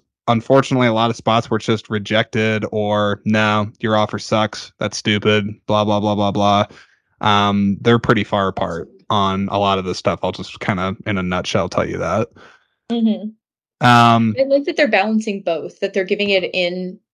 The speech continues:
Speaker 2: pretty, like, standard language, but then they're also doing like they did for the writer's strike, where it was a direct
Speaker 1: Yes.
Speaker 2: side-by-side comparison. I think it's super, super, super valuable to have,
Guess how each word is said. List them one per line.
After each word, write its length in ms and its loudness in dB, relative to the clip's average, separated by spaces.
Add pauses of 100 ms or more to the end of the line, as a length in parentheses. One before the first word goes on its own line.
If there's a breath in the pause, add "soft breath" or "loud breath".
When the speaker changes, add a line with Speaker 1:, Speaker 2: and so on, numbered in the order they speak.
(220)
Speaker 2:
pretty, 220 2
like, 200 2
standard 640 0
language, 500 2
but 80 -6
then 140 -2
they're 180 -4
also 560 2
doing 500 -2
like 200 -2
they 100 2
did 200 -2
for 80 -2
the 80 0
writer's 280 0
strike, 300 0
where 80 4
it 80 -2
was 420 4 (140)
a 80 6
direct 300 0
Speaker 1:
Yes. 80 -2
Speaker 2:
side-by-side 520 -2
comparison. 480 -6
I 80 2
think 140 2
it's 180 -4 (300 loud breath)
super, 560 0
super, 260 -2
super 320 -4
valuable 520 -2
to 120 -2
have, 380 -6